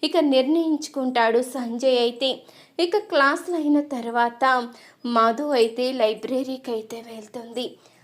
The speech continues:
అప్పుడు అక్కడ ఎవరూ లేకపోవడంతో అది గమనించిన సంజయ్ అయితే లైబ్రరీలోకి వెళ్తాడు. "ఏంటి, ఇందాక నీ చున్నీ లాగినందుకే నీ బెస్ట్ ఫ్రెండ్, అదే ఆ మ్యాడీ గాడు నన్ను కొట్టాడు.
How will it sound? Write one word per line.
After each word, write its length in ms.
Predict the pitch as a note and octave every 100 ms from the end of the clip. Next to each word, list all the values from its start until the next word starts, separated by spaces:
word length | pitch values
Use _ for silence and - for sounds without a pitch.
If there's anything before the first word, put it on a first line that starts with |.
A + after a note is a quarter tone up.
| _
అప్పుడు 380 | - A3+ A#3+ A#3 A#3 - -
అక్కడ 260 | A#3 A#3 B3+ A#3
ఎవరూ 300 | G#3 G3 C4+ C#4
లేకపోవడంతో 960 | A3 A3+ A3 C#4+ C4 A#3+ A#3+ A#3 A#3+ B3+ B3 B3 - - _
అది 220 | B3+ D4 F#4
గమనించిన 640 | C#4+ C4+ C4 C4 C4 C4 B3+
సంజయ్ 460 | C4 A#3 G#3+ C4+ C4
అయితే 340 | A3+ A3 C4 B3 A3+ A#3
లైబ్రరీలోకి 840 | G#3+ G#3+ A#3+ B3 A#3 A3+ A3 A3 B3
వెళ్తాడు. 540 | A3+ G#3+ A#3 A3+ A3+ A#3 - _ _
"ఏంటి, 500 | B3 G#3+ G#3 A3 A#3+ G#3+ A3+ - _ _ _ B3+
ఇందాక 380 | A#3 A#3 E4+ F4
నీ 180 | D#4+ D#4
చున్నీ 380 | D4+ C#4 A#3 D#4 E4+
లాగినందుకే 760 | D4 C4+ C4+ B3 A#3 B3+ C4+ B3+
నీ 120 | A3+
బెస్ట్ 340 | - G#3+ G#3+ E4+
ఫ్రెండ్, 380 | E4+ D#4+ C#4+ C4 G#3+ - -
అదే 320 | G#3+ G#3+ C4 G#3 -
ఆ 80 | A3 G#3
మ్యాడీ 380 | G#3 G#3+ B3+ F4 E4+
గాడు 340 | D4 A#3+ G#3 - -
నన్ను 320 | A#3 B3+ C#4+
కొట్టాడు. 540 | C#4+ G#3+ G#3+ A3 G#3